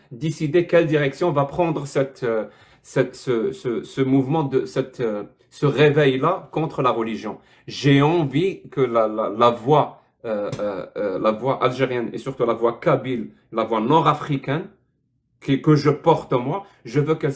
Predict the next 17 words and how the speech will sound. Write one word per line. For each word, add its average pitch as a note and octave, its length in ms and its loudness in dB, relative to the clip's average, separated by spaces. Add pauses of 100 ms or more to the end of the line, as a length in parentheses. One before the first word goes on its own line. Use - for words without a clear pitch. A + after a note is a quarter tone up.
(120)
non, C3 220 -2
non D#3+ 120 2
seulement E3 340 0
qu'elle A#2+ 160 2
soit A2 460 -4 (260)
l'une D3 260 4
des C#3 100 4
plus C#3 280 -2
importantes, E3 500 -4 (160)
mais C#3 80 2
je C#3 140 6
veux D#3+ 160 4
qu'elle D3+ 160 2
soit D3 200 6
la C#3 200 6
plus C#3 280 -2
importante. A2+ 520 -8